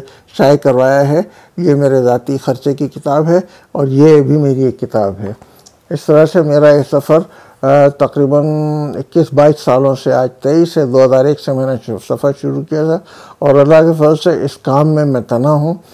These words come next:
और थोड़े बहुत लोग ताउन करते हैं अखलाकी तौर पर,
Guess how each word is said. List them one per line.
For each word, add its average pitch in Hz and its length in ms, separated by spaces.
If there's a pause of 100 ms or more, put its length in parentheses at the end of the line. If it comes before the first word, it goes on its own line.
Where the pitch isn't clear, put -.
(340)
और 131 640 (300)
थोड़े 151 180
बहुत 147 420
लोग 135 580
ताउन 139 500
करते 131 360
हैं 139 320
अखलाकी 123 500
तौर 127 280
पर, 147 240